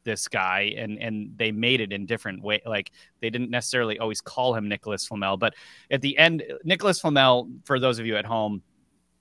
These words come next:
he was a guy who worked in a, a rare books, um, store, found a book that reportedly or allegedly had the, um, recipe for,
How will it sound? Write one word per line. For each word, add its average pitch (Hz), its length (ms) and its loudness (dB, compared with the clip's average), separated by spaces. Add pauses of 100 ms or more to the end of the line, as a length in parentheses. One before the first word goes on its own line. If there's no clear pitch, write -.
he 143 100 2
was 151 160 2
a 156 60 2
guy 123 320 8
who 113 200 0
worked 113 380 -2
in 110 140 -2
a, 104 180 2
a 113 100 2
rare 117 280 4
books, 113 580 -4 (640)
um, 107 480 4
store, 107 760 0
found 139 400 4
a 113 60 0
book 113 560 -2
that 107 420 0 (100)
reportedly 131 1200 -2 (120)
or 117 140 0
allegedly 127 720 0
had 110 480 0 (640)
the, 110 640 -4
um, 101 520 -2
recipe 131 580 0
for, 104 840 -2